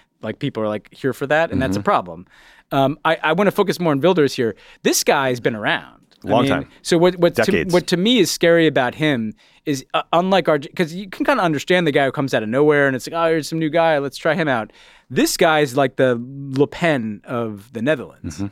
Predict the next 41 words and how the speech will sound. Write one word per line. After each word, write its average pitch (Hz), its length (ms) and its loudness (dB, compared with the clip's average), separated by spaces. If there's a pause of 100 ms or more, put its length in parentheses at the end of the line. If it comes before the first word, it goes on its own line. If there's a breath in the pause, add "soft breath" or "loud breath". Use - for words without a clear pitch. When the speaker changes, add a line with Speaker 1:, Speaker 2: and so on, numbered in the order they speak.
(300 soft breath)
Speaker 1:
That's 190 300 0
what's 135 160 -2
scary 147 300 2
to 78 60 -16
me. - 200 -20
It's - 80 -4
Speaker 2:
Yep. 101 100 2
Speaker 1:
like, 131 200 0 (120 soft breath)
it's - 140 -18
not 214 160 4
like 180 160 2
Dutch 175 200 0
people 143 200 0
don't 143 160 2
know 139 80 0
who 135 100 0
this 120 160 -2
guy 110 200 -6 (140)
is. - 280 -18
Speaker 2:
They 87 120 -4
know 90 120 0
damn 90 220 0
Speaker 1:
He 160 40 2
Speaker 2:
well. 80 140 0
Speaker 1:
fucking 151 260 0
hates 170 320 0
immigrants. 160 680 0 (180 soft breath)
He 95 140 -14
hates 180 300 0
Muslims. 147 720 0 (240 soft breath)
He 123 140 -8
says 135 340 0
terrible 175 400 2
things. 147 680 0 (260 soft breath)
He's 123 360 -4
a 123 60 -2
nationalist. 151 880 -2 (180)
Uh, 120 220 -6
he's 104 200 -10
a 123 40 -6
racist. 151 680 0